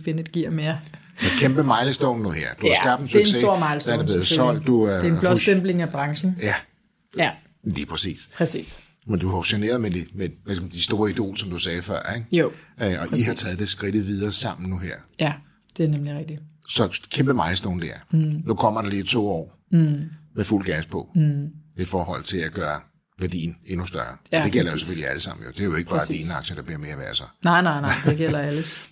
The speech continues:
Speaker 2: <laughs> Og netop det der med, med branchen er blevet taget mere seriøst, det er en
Speaker 1: Mm.
Speaker 2: mere seriøs branche, der, det kan man jo ikke rigtig komme udenom i Danmark, at,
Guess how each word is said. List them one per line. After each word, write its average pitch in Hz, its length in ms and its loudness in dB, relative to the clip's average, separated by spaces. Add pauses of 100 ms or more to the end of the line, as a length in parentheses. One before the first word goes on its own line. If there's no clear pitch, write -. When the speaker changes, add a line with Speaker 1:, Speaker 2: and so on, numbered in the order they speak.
(300)
Speaker 2:
<laughs> - 500 -20
Og 131 100 4
netop 165 180 8
det 180 100 6
der 185 60 4
med, 151 160 4
med 127 160 2
branchen 127 380 0
er 135 40 2
blevet 123 180 4
taget 110 200 0
mere 123 160 0
seriøst, 127 480 2
det 185 60 6
er 190 40 10
en 190 60 10
Speaker 1:
Mm. 185 60 6
Speaker 2:
mere 160 100 6
seriøs 127 340 2
branche, 117 420 0
der, 117 360 0
det 117 140 -2
kan 131 120 -2
man 107 180 -2
jo 78 120 0
ikke 143 120 0
rigtig 139 160 2
komme 120 240 -2
udenom 131 280 0
i - 20 -4
Danmark, 101 400 -4
at, 85 160 -6